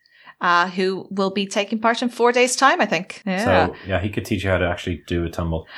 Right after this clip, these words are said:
Speaker 2: Yeah.
Speaker 1: Yeah, I think the whole thing is that I wouldn't be allowed to have any training,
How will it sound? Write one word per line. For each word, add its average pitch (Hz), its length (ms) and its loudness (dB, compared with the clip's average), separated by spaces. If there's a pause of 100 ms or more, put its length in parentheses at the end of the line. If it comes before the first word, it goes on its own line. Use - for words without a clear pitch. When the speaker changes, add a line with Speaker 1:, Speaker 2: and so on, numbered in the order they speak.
Speaker 2:
Yeah. 82 180 -6
Speaker 1:
Yeah, 220 260 0
I 220 120 2
think 240 400 -2
the 226 320 -2
whole 220 180 2
thing 208 240 0
is 190 200 2
that 190 120 -4
I 185 80 4
wouldn't 175 240 -2
be 180 60 -2
allowed 170 260 2
to - 60 -6
have 175 120 -2
any 156 140 -2
training, 151 480 -2